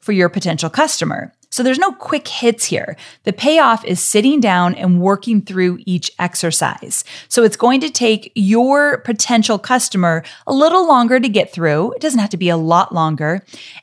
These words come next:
And also, it's gonna take you a little longer to put it together. So it's not as fast and easy as a cheat sheet. However, I'd say it was more valuable if people do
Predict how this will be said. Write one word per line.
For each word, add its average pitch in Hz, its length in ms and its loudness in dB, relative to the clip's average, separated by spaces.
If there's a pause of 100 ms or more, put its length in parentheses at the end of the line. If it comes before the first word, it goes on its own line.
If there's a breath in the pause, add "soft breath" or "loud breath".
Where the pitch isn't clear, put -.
And 277 440 6
also, 262 320 2
it's 233 120 -2
gonna 320 200 -4
take 302 260 -6
you 320 260 0
a - 80 -2
little 247 300 2
longer 208 300 0
to 185 100 -6
put 190 220 -6
it 180 100 -8
together. - 600 -6 (200 soft breath)
So 208 160 0
it's 185 180 -2
not 247 520 4
as 220 260 0
fast 214 420 -4
and 214 160 2
easy 202 480 -2
as 185 200 -2
a 165 80 -4
cheat - 280 0
sheet. 330 360 -2 (240 soft breath)
However, 220 640 2
I'd 427 320 -6
say 330 260 2
it 269 120 -2
was 226 160 0
more 226 200 4
valuable 220 680 0
if 269 320 2 (120)
people 220 600 -2
do 175 340 0